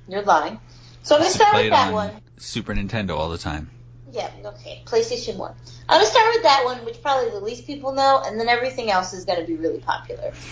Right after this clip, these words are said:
Speaker 1: But I just
Speaker 2: <laughs>
Speaker 1: couldn't
Speaker 2: I'm gonna,
Speaker 1: not
Speaker 2: I'm gonna hook you with mystery. <laughs>
Speaker 1: <laughs> I'm gonna, I couldn't not start with this one. This is one of my all-time favorite video games. It's PlayStation one. It's a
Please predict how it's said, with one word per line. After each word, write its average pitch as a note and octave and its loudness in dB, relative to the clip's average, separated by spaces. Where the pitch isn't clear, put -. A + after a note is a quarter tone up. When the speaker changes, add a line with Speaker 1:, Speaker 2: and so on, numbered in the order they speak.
Speaker 1:
But G3 8
I G3+ 8
just D#4 0
Speaker 2:
<laughs> - -20
Speaker 1:
couldn't G#4+ 6
Speaker 2:
I'm - 8
gonna, B3+ 2
Speaker 1:
not D4 4
Speaker 2:
I'm D#4 6
gonna C4+ 4
hook - 8
you A2+ 0
with G#2 -4
mystery. F2+ -4
<laughs> - -20
Speaker 1:
<laughs> - -6
I'm G4+ 4
gonna, F4 4
I F#4 2
couldn't A4 -4
not A#3 -2
start A#3 -4
with A3 -6
this - -16
one. D3+ -8
This C#4+ 0
is A4+ 4
one F#4 4
of E4 2
my C4 8
all-time A#3 4
favorite B3 -2
video E3+ -4
games. D#3+ -8
It's G#3+ 2
PlayStation D4+ 4
one. F3+ 4
It's G#3+ 2
a F#3 2